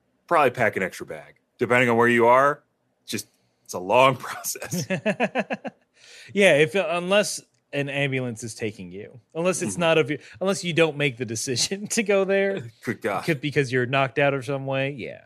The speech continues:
Speaker 2: Just
Speaker 1: Pack a
Speaker 2: Yeah.
Speaker 1: snack.
Speaker 2: <laughs> Uh, yay, healthcare.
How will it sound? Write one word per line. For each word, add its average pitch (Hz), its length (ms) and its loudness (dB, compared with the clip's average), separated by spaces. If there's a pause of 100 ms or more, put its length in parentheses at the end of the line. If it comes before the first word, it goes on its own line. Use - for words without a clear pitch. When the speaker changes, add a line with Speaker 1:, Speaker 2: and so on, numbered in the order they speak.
(480)
Speaker 2:
Just - 280 -10 (1300)
Speaker 1:
Pack - 180 0
a 117 60 -6
Speaker 2:
Yeah. 104 320 -2 (500)
Speaker 1:
snack. - 0 -
Speaker 2:
<laughs> 185 600 -4 (680)
Uh, 135 460 -4
yay, 117 640 -2
healthcare. 110 580 -8